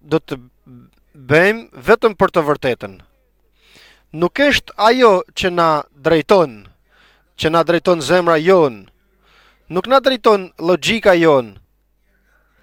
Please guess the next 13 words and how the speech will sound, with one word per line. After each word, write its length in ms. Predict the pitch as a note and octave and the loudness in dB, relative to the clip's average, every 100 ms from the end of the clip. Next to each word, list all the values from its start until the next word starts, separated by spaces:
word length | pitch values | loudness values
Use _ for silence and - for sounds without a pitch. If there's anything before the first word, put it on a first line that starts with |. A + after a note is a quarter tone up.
| _ _ _ _ - | _ _ _ _ -8
Nuk 160 | F3 B3+ | -4 -2
na 80 | |
drejton 380 | C4+ C#4 B3+ A3+ | -2 0 0 2
dashuria 580 | G3 D#3+ G#3 A#3 D#4 C4+ F#3 | 2 0 -2 -4 0 0 2
jon. 400 | E3 B2+ G2+ F#2 _ _ _ _ _ _ _ _ _ _ | 2 2 -4 -16 _ _ _ _ _ _ _ _ _ _
Por 240 | C#3 C3 - | -6 -6 -4
ajo 180 | C3+ C3+ | -4 -4
që 160 | - B2+ | -4 -10
na 140 | B2 | -10
drejton 460 | B2 A#2+ E3 G3 A#3 _ _ _ _ _ _ _ - | -8 -4 -2 -2 -4 _ _ _ _ _ _ _ -14
është 420 | C3+ - - - | -10 -10 -10 -12
e 100 | D3 C3 | -8 -4
vërteta 480 | C3 - C3+ - | -6 -4 -6 -4